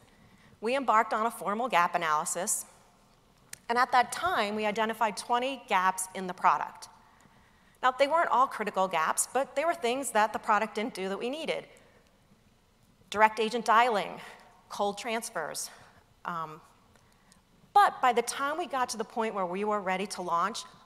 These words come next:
all but two of those gaps had been resolved,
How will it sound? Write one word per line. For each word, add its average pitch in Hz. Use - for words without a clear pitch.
all 311
but -
two 214
of 220
those 233
gaps 240
had -
been 196
resolved, 185